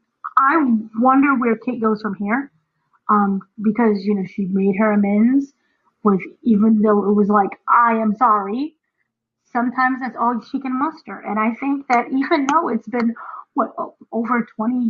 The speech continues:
years, or maybe thirty, I don't know how old is Tommy. We're gonna assume thirties, but it's, it's been, like,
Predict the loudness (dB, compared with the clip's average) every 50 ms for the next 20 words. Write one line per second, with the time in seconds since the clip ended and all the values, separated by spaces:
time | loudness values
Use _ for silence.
0 | 0 0 0 0 0 0 -2 -4 -2 0 0 0 0 0 -2 -2 -2 0 -2 -4
1 | -6 _ -2 0 2 2 4 2 2 2 0 0 2 2 2 4 2 0 0 0
2 | -2 -2 -2 -2 -2 -2 -2 -4 -6 -6 -8 -12 -10 -8 -6 -6 -4 -4 -6 -10
3 | _ _ -20 -20 -20 -20 -10 _ -2 0 2 4 2 2 2 2 2 2 2 2
4 | 2 2 2 4 4 4 2 2 0 -4 _ _ _ _ _ _ _ _ _ _
5 | _ _ _ 0 2 2 2 2 0 -2 -4 -8 -6 -2 0 0 0 -2 -8 -12
6 | -4 0 0 0 2 0 -2 -2 -4 -6